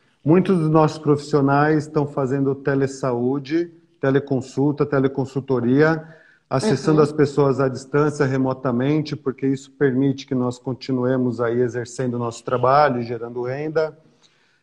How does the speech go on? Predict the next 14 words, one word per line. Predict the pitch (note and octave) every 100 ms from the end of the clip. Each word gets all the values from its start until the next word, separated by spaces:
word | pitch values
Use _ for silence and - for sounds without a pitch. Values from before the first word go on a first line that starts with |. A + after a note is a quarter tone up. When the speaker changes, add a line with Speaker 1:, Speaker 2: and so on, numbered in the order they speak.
| _
Speaker 1:
É, | C#3 D3 D3+ D3+ D3 D3
do | D#3
ponto | - G#3 G#3
de | E3+
vista | F3 F#3+ - F3+
da, | C#3 B2 B2+ D#3 D#3+ D#3+ D#3+ D#3+ D#3 D#3 D#3
do | D3+
trabalho | - D#3+ E3 F#3+
com | F3+ - G3 G3
crianças, | - F3 D3 C3+ A#2+ - - G#2 G2+
vamos | C3 D3+
começar | D#3 D3 C#3+ D3
aqui, | C3 - A2+
então. | G#2+ - G2